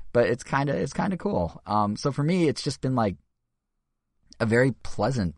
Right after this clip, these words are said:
experience. Like, I, I, it's a weird word to use for a game, but it's a very pleasant experience. Like, it's just serves as a complimentary thing to everything else I may be up to. It's not something that's actively eating into my playtime of other games or anything. It's,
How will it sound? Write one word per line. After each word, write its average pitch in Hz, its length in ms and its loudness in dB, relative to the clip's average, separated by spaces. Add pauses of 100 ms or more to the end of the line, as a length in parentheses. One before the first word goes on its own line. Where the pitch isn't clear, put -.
experience. 98 460 -4
Like, 98 120 -4
I, 98 280 -4
I, 92 80 -2
it's 92 140 -6
a 104 60 0
weird 101 200 0
word 98 240 -2
to 95 120 -4
use 92 100 -2
for 87 120 -6
a 85 40 -6
game, 98 180 -2
but 90 80 -2
it's - 80 -8
a 104 40 -4
very 135 160 0
pleasant 104 480 -2
experience. 82 600 -6
Like, 85 220 -4 (400)
it's - 360 -4
just - 240 -2
serves 113 340 4
as 101 60 -2
a 101 60 -6
complimentary 104 640 -2
thing 95 260 -4
to 85 80 -6
everything 95 300 -4
else 92 180 -4
I 92 40 -4
may 87 120 -2
be 85 160 -4
up - 160 -8
to. - 120 -8
It's - 160 -10
not 95 180 -2
something 92 280 -4
that's - 260 -8 (220)
actively 87 400 -4
eating 92 220 -2
into 92 180 -4
my 87 80 -4
playtime 90 440 -4
of 90 100 -2
other 90 180 -4
games 87 380 -4
or 92 40 -4
anything. 90 500 -4
It's, - 280 -12